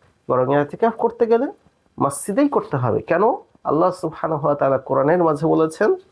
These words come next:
"ওয়ালা তুবাশিরুহুন্না", তোমরা তা-, তোমাদের স্ত্রীদের সঙ্গে মেলামেশা করবে না,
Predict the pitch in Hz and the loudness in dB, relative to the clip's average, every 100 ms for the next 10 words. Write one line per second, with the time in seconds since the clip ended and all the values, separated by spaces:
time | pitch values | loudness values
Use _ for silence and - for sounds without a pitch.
0 | _ _ _ _ _ _ _ _ - 143 | _ _ _ _ _ _ _ _ -2 0
1 | 180 214 208 165 160 151 - 151 147 127 | 2 2 2 2 2 0 0 2 2 2
2 | 170 202 220 285 - _ _ _ - 147 | 0 2 2 0 -4 _ _ _ -2 2
3 | 143 139 147 - - 160 147 147 139 - | 2 2 -2 -4 -2 0 2 2 0 -2
4 | 220 233 220 208 - 196 185 185 175 139 | 0 2 2 0 0 0 2 2 2 2
5 | 170 226 233 220 202 220 220 226 294 | 4 2 0 -2 -2 0 2 2 0